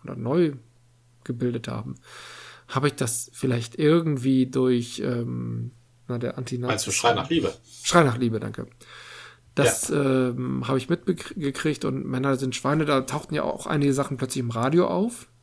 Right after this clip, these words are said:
Speaker 1: wo ich dann auch dachte, äh, die
Speaker 2: Ja.
Speaker 1: Ärzte, die Ärzte sind im Radio, das ist ja komisch.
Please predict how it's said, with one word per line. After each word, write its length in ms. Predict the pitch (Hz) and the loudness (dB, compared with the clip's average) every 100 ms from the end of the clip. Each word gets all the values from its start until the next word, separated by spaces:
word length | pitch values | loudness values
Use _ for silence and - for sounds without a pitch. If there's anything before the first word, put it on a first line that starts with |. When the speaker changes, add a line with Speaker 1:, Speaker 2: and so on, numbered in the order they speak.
| - | -8
Speaker 1:
wo 60 | |
ich 40 | 123 | -6
dann 160 | 113 - | -4 -6
auch 100 | - | -8
dachte, 260 | - - | -10 -10
äh, 160 | - 120 | -6 0
die 60 | 123 | 4
Speaker 2:
Ja. 180 | 104 98 | 4 2
Speaker 1:
Ärzte, 300 | - - 123 - - | -2 -6 -8 -12 -8
die 80 | |
Ärzte 320 | - 120 - 127 | -4 -4 -4 -4
sind 240 | 131 - | -4 -8
im 160 | - 117 | -8 -6
Radio, 260 | 110 160 | -4 -2
das 140 | 190 156 | -2 -4
ist 40 | |
ja 40 | 117 | -6
komisch. 480 | 120 123 190 - | -4 -4 -6 -8